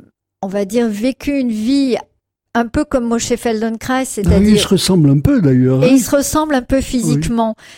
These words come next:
Speaker 1: mais aussi, euh, pas d'adolescence, la fuite,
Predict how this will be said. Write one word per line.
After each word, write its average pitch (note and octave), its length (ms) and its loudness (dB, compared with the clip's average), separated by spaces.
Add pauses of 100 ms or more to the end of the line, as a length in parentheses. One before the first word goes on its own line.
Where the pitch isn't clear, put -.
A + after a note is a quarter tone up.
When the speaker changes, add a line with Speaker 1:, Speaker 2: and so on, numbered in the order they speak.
(140)
Speaker 1:
mais G#3 180 -2
aussi, C4+ 600 -2
euh, G3+ 220 0 (280)
pas A#3 140 2
d'adolescence, A#3 1120 -2 (160)
la G#3 160 -2
fuite, C4 680 -4